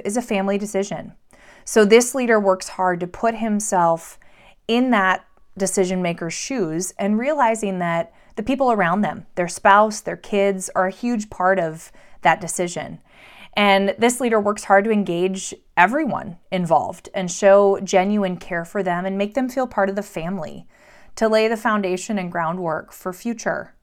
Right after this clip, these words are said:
relationship. Then, once that leader is onboarded, if there's a need for them to work late one night or take a call after hours, their family is on board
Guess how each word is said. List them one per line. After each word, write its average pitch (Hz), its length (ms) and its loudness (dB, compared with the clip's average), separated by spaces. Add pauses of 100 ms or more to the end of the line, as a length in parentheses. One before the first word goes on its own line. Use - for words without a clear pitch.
relationship. 156 800 -8 (760)
Then, 262 600 2
once 226 360 0
that - 200 0
leader 214 500 -2
is 196 240 -2
onboarded, 190 880 -4 (960)
if 269 160 0
there's 269 240 0
a 247 60 2
need 214 260 0
for 220 140 -2
them 202 220 2
to 190 100 0
work 175 280 -2
late 180 460 -4
one 247 220 2
night 247 340 0
or 170 140 -4
take 220 280 -6
a 247 60 -10
call 226 300 0
after 214 320 -2
hours, 208 640 0 (320)
their 233 160 4
family 233 680 0
is 180 180 -2
on 160 180 -4
board - 360 -10